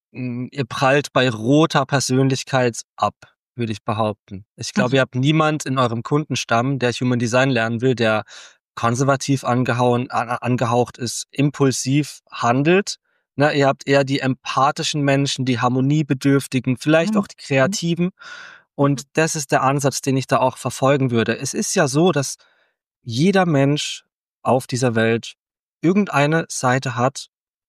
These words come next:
Speaker 1: die ihn besonders macht.
Speaker 2: Mhm.
Speaker 1: Wir alle denken von uns selber, dass es zumindest eine Seite gibt, die super gesellig ist, die super mit anderen Leuten klarkommt, die einfach eine geile Persönlichkeit ist.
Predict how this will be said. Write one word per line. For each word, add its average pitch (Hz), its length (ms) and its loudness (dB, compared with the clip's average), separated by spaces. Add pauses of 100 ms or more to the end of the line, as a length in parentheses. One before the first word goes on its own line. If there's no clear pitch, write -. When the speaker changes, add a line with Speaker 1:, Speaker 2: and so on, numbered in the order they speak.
(260)
Speaker 1:
die 131 120 2
ihn 127 400 2
besonders 127 540 0
macht. 101 400 -10 (420)
Speaker 2:
Mhm. 196 160 4
Speaker 1:
Wir 131 160 2
alle 170 240 2
denken 160 400 0
von 123 180 -2
uns 120 160 -4
selber, 139 500 2 (220)
dass - 300 -6 (320)
es 135 100 -8
zumindest 196 500 0
eine 170 260 0
Seite 113 320 0
gibt, 143 340 -4 (180)
die 131 240 2 (440)
super 185 320 -4
gesellig 127 420 0
ist, 120 220 -4
die 143 60 -4
super 147 200 -2
mit 135 160 0
anderen 135 240 2
Leuten 127 240 0
klarkommt, 127 460 -2
die 117 80 -2
einfach 110 260 -4
eine - 640 -18
geile 110 280 0
Persönlichkeit 120 720 0
ist. - 260 -10